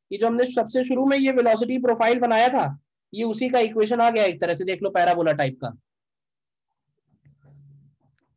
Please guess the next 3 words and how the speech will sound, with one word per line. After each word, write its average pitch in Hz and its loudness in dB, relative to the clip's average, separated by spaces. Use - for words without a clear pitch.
<clears throat> 170 -8
ठीक 254 -2
है, - -2